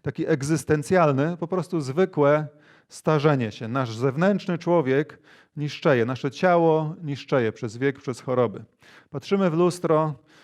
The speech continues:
i widzimy, że na twarzy pojawiają się kolejne zmarszczki. Jeszcze wczoraj ich nie było, a dzisiaj już są. Widzimy kolejne siwe włosy, albo co gorsza, widzimy, że nie ma tych włosów. <laughs> Nasze ciało, nasz zewnętrzny człowiek,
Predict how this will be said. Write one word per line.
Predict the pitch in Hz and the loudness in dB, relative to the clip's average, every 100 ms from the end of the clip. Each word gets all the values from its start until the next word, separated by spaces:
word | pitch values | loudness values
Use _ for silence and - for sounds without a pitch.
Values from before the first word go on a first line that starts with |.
| _ 160 | _ -10
i | |
widzimy, | 135 127 160 151 | -6 -2 -2 0
że | 139 | 0
na | 139 | -2
twarzy | 135 165 156 143 | -2 0 0 0
pojawiają | 139 135 139 143 | -2 -2 0 -2
się | 123 139 | -4 -4
kolejne | 143 139 143 135 131 131 | 0 2 2 0 -2 -2
zmarszczki. | 127 139 131 - - 113 - _ - | -6 -2 -2 -2 -12 -16 -16 _ -14
Jeszcze | 131 143 | -8 -6
wczoraj | 120 160 147 | -2 0 2
ich | 135 | 0
nie | 131 | -4
było, | 123 156 147 | -2 0 2
a | 131 | 0
dzisiaj | - 139 | -4 -4
już | 127 - | -6 -6
są. | 131 110 98 - _ - _ - | -6 -6 -12 -20 _ -20 _ -12
Widzimy | 135 156 | -4 -2
kolejne | - 156 165 151 143 | 0 4 4 4 0
siwe | 156 139 131 | 0 2 2
włosy, | 143 139 143 151 165 - _ - _ | 2 2 2 0 -2 -12 _ -20 _
albo | 143 127 | -6 -4
co | 131 131 | -4 0
gorsza, | 147 143 139 139 139 | 0 2 2 0 -2
widzimy, | 131 131 143 | -8 -6 -2
że | 131 | 0
nie | 151 139 | 2 2
ma | 120 | 0
tych | 120 123 - 165 | 0 -4 -4 -10
włosów. | 131 135 120 135 160 - 170 107 160 202 | -2 0 0 -2 -4 -6 -8 -8 -12 -16
<laughs> | 202 175 _ 139 | -16 -18 _ -10
Nasze | 139 175 175 160 | -2 0 0 -2
ciało, | - 165 147 143 | 2 2 4 2
nasz | 139 | -2
zewnętrzny | 135 135 151 143 147 | -4 -4 -4 -4 -6
człowiek, | 135 151 123 131 139 - | -2 0 2 0 -2 -10